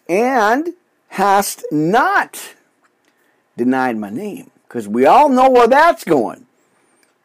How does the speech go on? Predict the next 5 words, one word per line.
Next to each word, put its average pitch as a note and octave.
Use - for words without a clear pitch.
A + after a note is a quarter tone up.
Right? -
All B2+
right. -
Now. F#2+
Uh, B2